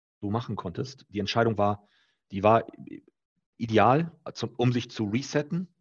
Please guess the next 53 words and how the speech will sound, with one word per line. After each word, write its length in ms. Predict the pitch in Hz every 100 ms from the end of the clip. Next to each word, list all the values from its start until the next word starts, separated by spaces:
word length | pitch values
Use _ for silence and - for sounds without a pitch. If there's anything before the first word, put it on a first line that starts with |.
| _
ähm, 340 | 107 107 104 110 -
um 160 | 120
auch 120 | 117
einfach 320 | - 117 - -
zu 140 | -
gucken, 340 | - 139 143
so, 280 | 131 131 123 _ _ _ _ -
wer 140 | 104
sind 240 | 107 127 135
wir, 120 | 123
wo 120 | 104
wollen 160 | 110 104
wir 80 |
hin? 320 | 101 156 180 _ -
Ähm, 380 | 117 107 110 - - _ _ _
und 280 | - 135 135
aber 180 | 117 113
um 80 | 110
einfach 400 | 117 117 110 -
auch 400 | 98 123 123 _ _ _ _ _ _ _ - _ -
ja, 140 | 92
es 120 | 107 117
ist 120 | 143
immer, 260 | 135 120 -
klar, 320 | - 117 127
es 100 | 117
ist 120 | 113
immer, 500 | 120 113 110 107 -
Michael 400 | 98 110 123 110
Koss 220 | - 123
sagt 180 | 120 113
immer 220 | 117 113
so, 300 | 107 110 107 _ - - _ _
wie 80 | -
sagt 160 | 110 110
er 80 | 110
den 120 | 107
Satz 220 | 110 -
immer, 220 | 110 107
"Es 160 | 92 95
ist 240 | 95 - -
einfacher, 680 | - - 110 143 143 139 131
die 80 | 107
Klasse 320 | - 127 135
zu 120 | 123
halten, 300 | 120 120 -
als 160 | 107 98
von 140 | 104
unten 200 | 98 120
nach 140 | 104 92
oben 200 | 131 160
zu 100 | 156
kommen." 280 | 147 156